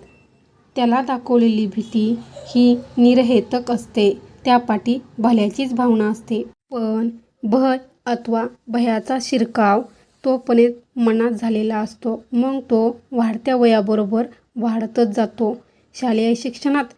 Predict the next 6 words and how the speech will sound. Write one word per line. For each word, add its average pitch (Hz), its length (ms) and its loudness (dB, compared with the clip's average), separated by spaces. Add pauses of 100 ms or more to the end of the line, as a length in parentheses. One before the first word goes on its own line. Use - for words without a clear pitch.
(180)
अभ्यासाची 233 540 -4
भीती, 262 460 -2 (300)
कॉलेजमध्ये 233 680 -2 (240)
स-, - 200 -18 (120)
ही 277 180 -4
साईड 220 280 2